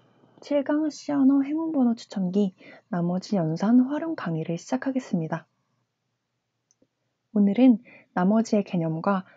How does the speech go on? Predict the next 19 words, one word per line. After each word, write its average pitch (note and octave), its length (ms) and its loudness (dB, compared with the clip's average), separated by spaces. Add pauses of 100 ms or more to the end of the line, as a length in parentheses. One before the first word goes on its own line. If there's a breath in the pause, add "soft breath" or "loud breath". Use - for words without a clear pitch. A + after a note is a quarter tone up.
(140 soft breath)
나머지 B3 460 2
연산을 F3 460 -2
활용한 B3 440 2
문제를 D#3 420 -6
풀어볼 C4+ 400 -4
거예요. D#3+ 380 -4 (2000)
강의에서는 B3+ 640 2
C - 200 -6
언어를 B3 680 0
기본 A3 300 -2
언어로 F3 360 -2
진행하겠지만 A3 960 -2 (460 soft breath)
파이썬이나 D#4 720 0
다른 G3+ 280 -2
언어에도 G#3 720 0
적용할 G3 440 -8
수 - 120 -6
있는 F#3+ 220 -2
내용이니 E3+ 580 0